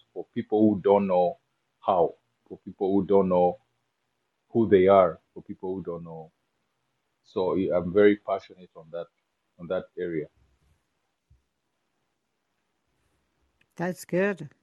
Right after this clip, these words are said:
Speaker 2: because we all need the
Speaker 1: Yeah.
Speaker 2: guidance at some point in our lives. And when you're a teen, uh,
Speaker 1: Right.
Speaker 2: this is where the challenge comes the hardest, I believe,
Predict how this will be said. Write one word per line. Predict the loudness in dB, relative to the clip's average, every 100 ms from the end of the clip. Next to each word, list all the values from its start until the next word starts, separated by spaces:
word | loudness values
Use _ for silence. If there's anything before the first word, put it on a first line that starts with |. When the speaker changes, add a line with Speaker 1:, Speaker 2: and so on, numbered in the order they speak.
| _ _
Speaker 2:
because | -10 -10 -8
we | -6
all | -6
need | -6 -8
the | -10
Speaker 1:
Yeah. |
Speaker 2:
guidance | -10 -10 -10 -12 -14 -14 -16 -20
at | -20
some | -20 -16 -16
point | -12 -12 -10
in | -10
our | -10
lives. | -8 -6 -8 -10
And | -12 -10
when | -10 -8
you're | -8 -10
a | -10 -12
teen, | -12 -10 -8 -8 -8 -12 _ _ _ _ _ _ _ _ _ -8
uh, | -4 -2 -2 -4
Speaker 1:
Right. | -6
Speaker 2:
this | -6 -4
is | -4
where | -4 -4
the | -4
challenge | -4 -2 -2 -4 -6 -8
comes | -6 -6 -8 -4
the | -4
hardest, | -2 -2 -2 -2 -6 -6
I | -8
believe, | -6 -4 0 0 -2 -4